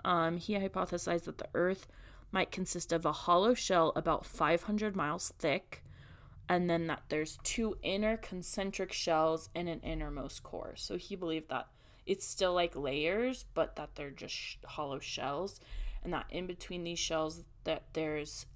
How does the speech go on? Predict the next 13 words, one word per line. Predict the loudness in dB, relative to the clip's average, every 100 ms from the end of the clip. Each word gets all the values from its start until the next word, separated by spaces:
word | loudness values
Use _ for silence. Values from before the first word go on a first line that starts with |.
| 0
atmospheres | 2 2 -2 -2 -2 -2 -2 -2 -2 -4 -8 -18 -20 -20 -20 -6
that | -4 -2
separate | 0 -2 -2 -4 -4 -6
them, | -6 -8 -12 -18 -18 -10 -4
and | -2 0
that | 0 0
each | -4 -2
shell | -2 2 4 4
has | 0 -4 -4
its | -6 -6
own | -6 -6
magnetic | -8 -8 -4 -4 -4 -8
poles. | -4 0 2 0 -2 -4